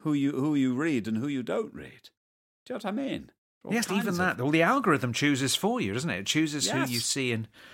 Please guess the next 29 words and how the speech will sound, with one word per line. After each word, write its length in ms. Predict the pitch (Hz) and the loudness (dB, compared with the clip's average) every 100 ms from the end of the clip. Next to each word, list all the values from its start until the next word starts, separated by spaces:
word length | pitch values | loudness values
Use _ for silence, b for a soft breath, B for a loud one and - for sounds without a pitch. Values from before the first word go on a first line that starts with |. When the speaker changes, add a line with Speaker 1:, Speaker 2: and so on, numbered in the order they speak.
| B B | B B
Speaker 2:
and 200 | 113 113 | -10 -6
don't 300 | 110 139 147 | -2 -4 -4
see. 300 | - - 76 | -6 -6 -8
Speaker 1:
Cra-, 240 | - - 185 | -12 -8 -4
you 80 | 175 | -2
think 120 | 220 | -4
you've 120 | 131 | -2
got 120 | 131 | -2
a, 140 | 120 110 | 0 -2
a 40 | |
Wembley 580 | 107 170 196 156 113 90 | 0 0 0 0 0 -2
full 200 | - 113 | -4 -6
of 140 | - | -6
people 160 | 143 101 | -6 -4
going, 240 | 101 104 | -6 -6
"Yeah, 400 | 175 214 208 180 | -8 -6 -4 -6
go 160 | 143 190 202 | -6 -6 -4
on." 260 | 190 156 117 B B B 127 | -2 -2 -4 B B B 0
But 60 | |
then 120 | 165 | 0
if 140 | 208 180 | 0 0
you 80 | 160 | -2
actually 280 | - - - | -2 -8 -6
suddenly 360 | 135 117 104 | -4 -2 -2
saw 300 | - 151 165 | -4 -4 -6
them, 180 | 95 82 | -6 -8
you 80 | 90 | -6
think, 160 | 120 - | -6 -6
"Oh, 260 | 160 80 | -8 -8